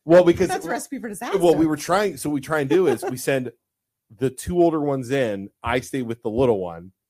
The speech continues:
Speaker 1: and then we rotate.
Speaker 2: And they're all gung ho on their haircuts?
Speaker 1: Yeah.
Speaker 2: 'Cause I've never
Speaker 1: Dude,
Speaker 2: seen that.
Speaker 1: so there was a, literally a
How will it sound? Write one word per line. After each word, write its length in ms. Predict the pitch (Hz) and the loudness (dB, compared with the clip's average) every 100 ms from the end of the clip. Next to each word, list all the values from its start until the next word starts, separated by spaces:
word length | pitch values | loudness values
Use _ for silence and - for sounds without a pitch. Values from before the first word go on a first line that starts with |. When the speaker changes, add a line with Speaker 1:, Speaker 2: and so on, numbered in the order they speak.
| _ 120 | _ -8
Speaker 1:
and 100 | 123 | -6
then 100 | 101 | -6
we 100 | 95 | -4
rotate. 420 | 123 131 - 92 _ _ _ | 0 0 -2 -20 _ _ _
Speaker 2:
And 140 | 165 165 | -10 -8
they're 140 | 156 | -6
all 340 | 160 170 190 180 | -6 -6 -6 -6
gung 300 | 196 202 202 | -6 -6 -6
ho 220 | 214 214 | -6 -6
on 100 | 208 | -6
their 100 | 208 | -8
haircuts? 520 | 226 226 247 269 285 | -8 -10 -8 -10 -8
Speaker 1:
Yeah. 280 | 165 160 - - _ | -2 0 -2 -8 _
Speaker 2:
'Cause 120 | 208 | -8
I've 160 | 180 190 | -6 -4
never 240 | 208 208 | -6 -4
Speaker 1:
Dude, 120 | 170 147 | -2 -2
Speaker 2:
seen 160 | 202 | -2
that. 120 | 190 165 | -4 0
Speaker 1:
so 140 | 147 | 0
there 160 | 151 170 | 0 0
was 160 | 165 | 0
a, 80 | 147 | -2
literally 800 | 135 123 151 170 175 175 175 175 | -2 0 2 2 2 2 0 0
a 140 | 139 | -2